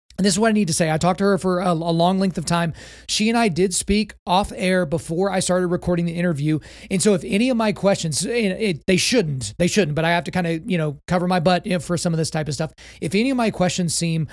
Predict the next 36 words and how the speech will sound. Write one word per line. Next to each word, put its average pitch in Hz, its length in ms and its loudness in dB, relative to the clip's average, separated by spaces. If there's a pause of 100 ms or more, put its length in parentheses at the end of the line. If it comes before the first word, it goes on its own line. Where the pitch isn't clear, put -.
(200)
like 180 200 0
they 165 100 2
were 156 140 -2
inappropriate 190 760 2
or 185 160 0
a 165 60 2
little 165 160 0
bit 151 160 -2
too 165 160 -2
personal 196 460 0
or 196 180 2
a - 20 0
little 165 220 -2
bit 165 160 -2
too 185 200 -2
direct, 156 500 -2 (440)
she - 200 0
and 220 80 2
I 226 80 2
spoke 196 260 0
about 185 260 0
that 175 200 2
off 165 240 0
air, 175 400 0
and 190 140 0
we 175 80 0
spoke 180 200 0
about 180 280 2
it 160 120 -2
again 165 280 -2
off 160 280 -2
air. 175 200 2
She 185 160 -4
was 170 100 -2
completely 190 500 -4
fine 170 360 -2